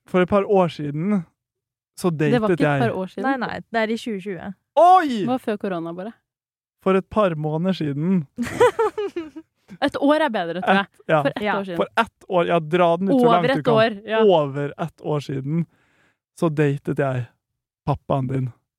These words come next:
Speaker 1: Og jeg bare måtte si det til deg, fordi jeg, jeg er så glad i deg og vil ikke miste deg, men jeg hadde ikke klart å holde på denne hemmeligheten.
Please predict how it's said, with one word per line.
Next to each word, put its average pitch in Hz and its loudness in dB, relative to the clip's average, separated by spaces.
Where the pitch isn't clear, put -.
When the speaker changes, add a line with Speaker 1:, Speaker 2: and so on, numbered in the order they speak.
Speaker 1:
Og 180 6
jeg 175 4
bare 175 2
måtte 165 -6
si 156 -4
det 139 -6
til 147 -8
deg, 147 -2
fordi 151 0
jeg, 160 -4
jeg 151 0
er 156 0
så 143 -6
glad 139 -2
i 131 -6
deg 139 -2
og 139 -2
vil 143 -4
ikke 139 -8
miste 135 -6
deg, 139 -2
men 143 -2
jeg 139 -2
hadde 135 -4
ikke 151 -18
klart 139 -6
å 127 -4
holde 135 -4
på - -4
denne 139 -4
hemmeligheten. 135 -4